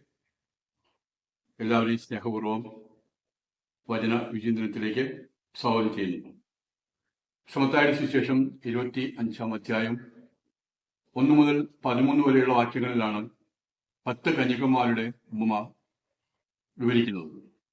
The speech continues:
വിളക്കെടുത്ത് മണവാളിനെ സ്വീകരിക്കാൻ പുറപ്പെട്ട പത്ത് കന്യകമാരെ കുറിച്ചാണ് ഈ സുവിശേഷ ഭാഗത്ത്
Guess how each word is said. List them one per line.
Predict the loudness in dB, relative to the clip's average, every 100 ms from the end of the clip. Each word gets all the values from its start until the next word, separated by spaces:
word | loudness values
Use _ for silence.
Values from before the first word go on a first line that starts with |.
| _ _ _ _ _ _ _ _ _
വിളക്കെടുത്ത് | 0 4 6 4 4 2 -2 -6 -20 _ _ _ _ 0
മണവാളിനെ | 6 10 10 10 6
സ്വീകരിക്കാൻ | 4 0 2 2
പുറപ്പെട്ട | 2 0 -4 -4 -4 -8 _ _ _ _ _ _ _ _ _ _ _ -6
പത്ത് | -2 0
കന്യകമാരെ | 4 6 6 6 4
കുറിച്ചാണ് | 2 0 0 0 -2 -6 _ _ _ _
ഈ | 2 4 4
സുവിശേഷ | -2 -2 -2 0
ഭാഗത്ത് | -2 -4 -6